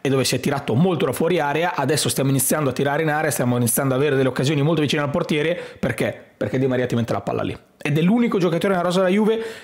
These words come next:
in grado di metterti il pallone lì negli ultimi metri. L'abbiamo visto, a parte, e poi vediamo.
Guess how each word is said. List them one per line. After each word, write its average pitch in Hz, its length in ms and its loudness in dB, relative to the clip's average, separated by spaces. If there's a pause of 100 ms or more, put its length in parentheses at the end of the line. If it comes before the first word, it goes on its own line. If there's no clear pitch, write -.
in 160 140 2
grado 190 680 0
di 160 80 0
metterti 202 360 0
il 185 60 0
pallone 180 340 0
lì 196 140 2
negli 180 160 4
ultimi 165 220 0
metri. 123 320 -2 (800)
L'abbiamo 147 280 2
visto, 127 580 -2
a 180 100 -2
parte, 196 760 -2
e - 80 -16
poi - 160 0
vediamo. 107 340 -2